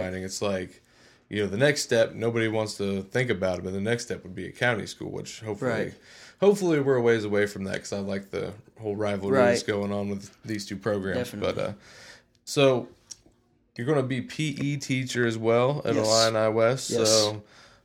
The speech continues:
Speaker 1: um, gonna be the, doing the teacher, gonna be doing the coach.
Speaker 2: Mm-hmm.
Speaker 1: And, uh, when I talked to Bill, he kinda said that that was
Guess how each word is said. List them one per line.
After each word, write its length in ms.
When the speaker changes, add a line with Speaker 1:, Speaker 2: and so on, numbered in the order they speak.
Speaker 1:
um, 420
gonna 200
be 100
the, 100
doing 240
the 80
teacher, 600
gonna 320
be 100
doing 200
the 80
coach. 720
Speaker 2:
Mm-hmm. 360
Speaker 1:
And, 260
uh, 140
when 120
I 60
talked 280
to 60
Bill, 320
he 160
kinda 320
said 440
that 240
that 260
was 640